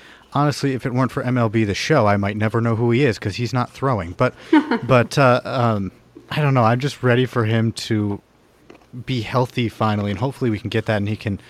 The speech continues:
uh, catch up with some of what made him, you know, a first rounder. Um,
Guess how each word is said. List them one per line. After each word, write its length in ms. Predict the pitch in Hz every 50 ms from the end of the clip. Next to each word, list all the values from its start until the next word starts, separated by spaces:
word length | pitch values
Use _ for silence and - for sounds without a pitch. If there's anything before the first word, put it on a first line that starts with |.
| - - - - - - -
uh, 140 | 113 107 104
catch 320 | - - - - - -
up 180 | 139 123 - -
with 300 | 120 110 98 - - -
some 320 | - - - 123 117 120
of 100 | 120 107
what 160 | 95 113 117 -
made 260 | 107 113 113 110 95
him, 300 | 95 113 110 107 107 - _ _ _ _ _ _ -
you 100 | 117 107
know, 200 | 101 98 98 - -
a 60 | 104
first 320 | - - 127 123 - -
rounder. 360 | 117 110 117 127 117 101 - - - - - - - - - - - _ _ _ -
Um, 460 | 101 98 92 90 87 85 78 - -